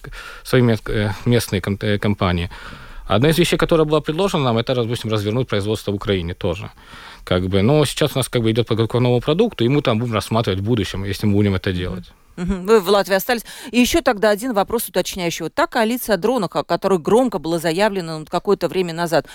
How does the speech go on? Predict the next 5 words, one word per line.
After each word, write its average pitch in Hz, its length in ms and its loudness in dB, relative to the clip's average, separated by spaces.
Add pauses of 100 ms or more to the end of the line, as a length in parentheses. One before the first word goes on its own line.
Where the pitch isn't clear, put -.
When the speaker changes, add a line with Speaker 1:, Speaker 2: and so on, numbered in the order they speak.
(220)
Speaker 2:
вы 196 480 2
как-то 269 320 -2
входите 233 640 -2
в 165 60 -4
нее? 151 520 0